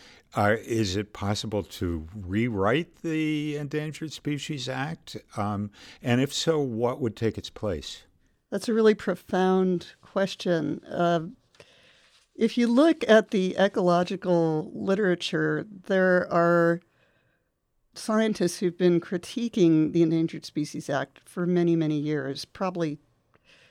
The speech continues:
Speaker 2: since shortly after the, the act became law. But the problem with it is,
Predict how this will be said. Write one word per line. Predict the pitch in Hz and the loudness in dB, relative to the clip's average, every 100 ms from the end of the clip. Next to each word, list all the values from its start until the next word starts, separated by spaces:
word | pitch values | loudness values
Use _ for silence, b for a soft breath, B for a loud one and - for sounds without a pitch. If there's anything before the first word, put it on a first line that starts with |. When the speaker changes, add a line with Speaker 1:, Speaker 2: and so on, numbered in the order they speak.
| b b b _ - | b b b _ -8
Speaker 2:
since | - 180 | 2 4
shortly | - - 180 180 165 | 4 0 2 2 2
after | 156 151 170 | 2 -2 -6
the, | 151 151 147 - 214 - | -4 -4 -4 -8 -12 -6
the | 165 | -2
act | 147 147 - | -2 -6 -10
became | 165 - 170 160 147 | -12 -8 -6 -2 -2
law. | 143 165 156 143 135 165 - b b b b b b b - | -4 -4 -2 -2 -4 -6 -12 b b b b b b b -2
But | 214 | 0
the | 254 | -2
problem | - 277 330 370 208 180 | -4 -2 0 2 2 2
with | 156 156 | 0 0
it | 165 | -2
is, | - 156 151 160 - - | 0 0 0 -4 -8 -14